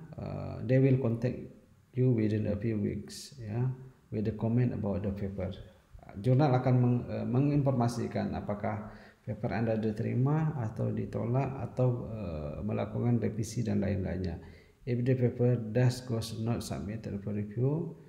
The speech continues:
eh, biasanya proses, eh, s-, di jurnal tersebut mereka akan review,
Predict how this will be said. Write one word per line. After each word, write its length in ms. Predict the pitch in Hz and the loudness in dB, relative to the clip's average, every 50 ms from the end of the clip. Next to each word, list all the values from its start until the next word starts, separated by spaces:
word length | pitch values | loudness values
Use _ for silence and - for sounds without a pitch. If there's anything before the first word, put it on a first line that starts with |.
| - - - - _ _ - | -20 -20 -20 -20 _ _ -12
eh, 380 | - 113 104 104 104 104 104 104 | -8 -6 -4 -2 -2 -2 -2 0
biasanya 560 | 104 110 120 120 117 - 131 135 143 147 143 147 - - - - | 2 4 6 4 6 4 4 4 4 4 2 2 -2 -10 -12 -6
proses, 640 | 110 113 113 - - 127 120 - - - - - - | -4 -4 -4 -2 0 -2 -2 -2 -4 -14 -16 -16 -12
eh, 480 | - 85 87 87 82 76 69 71 71 - | -8 -8 -6 -6 -6 -6 -6 -6 -8 -8
s-, 640 | - - - - - - - - - - - - | -8 -10 -10 -10 -10 -10 -10 -10 -12 -14 -6 2
di 160 | 123 139 139 147 | 4 4 6 6
jurnal 320 | 151 139 123 110 101 101 | 6 6 6 6 4 4
tersebut 340 | - 113 104 110 127 135 131 - - - - - - - - - - - - - 117 | 2 0 0 2 2 0 0 0 -6 -12 -14 -16 -20 -20 -20 -20 -20 -20 -10 -2 0
mereka 320 | 117 120 135 120 107 - | 0 2 4 2 2 4
akan 80 | 120 117 | 2 2
review, 460 | 113 120 117 - 127 123 127 131 | 4 2 2 2 2 4 4 6